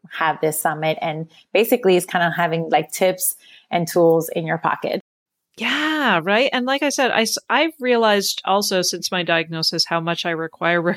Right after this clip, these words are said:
Speaker 2: <laughs> repetition and listening, that sometimes I can hear the same message over and over again and it just doesn't land. And then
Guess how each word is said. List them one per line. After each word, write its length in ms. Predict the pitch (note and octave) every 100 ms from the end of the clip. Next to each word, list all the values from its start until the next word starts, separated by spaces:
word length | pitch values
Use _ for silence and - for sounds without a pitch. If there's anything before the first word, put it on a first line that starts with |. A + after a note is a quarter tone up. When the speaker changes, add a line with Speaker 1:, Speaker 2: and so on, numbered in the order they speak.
| -
Speaker 2:
<laughs> 80 | -
repetition 960 | F3+ F#3 F3+ - G3 F#3+ - G#3 G#3+ - - - _
and 340 | - F#3+ F#3 F#3 - -
listening, 420 | G3 A3+ A3+ A#3 A3
that 160 | F#3+
sometimes 480 | G#3+ B3+ D4+ C#4 C4+
I 140 | -
can 120 | A#3+ A#3
hear 220 | A#3 A#3
the 100 | G#3
same 300 | - G#3+ G#3+
message 440 | G3 F#3 A#3+ A3+
over 320 | - G3+ G3
and 120 | G3 F3+
over 160 | F#3
again 300 | A#3 B3+ B3+
and 160 | - F#3+
it 80 | F#3
just 180 | A3
doesn't 300 | A#3 G#3 G#3
land. 600 | D3+ D3 D#3+ A#3 D4+ F4 - - - -
And 160 | G3+
then 280 | G#3+ A3+ A#3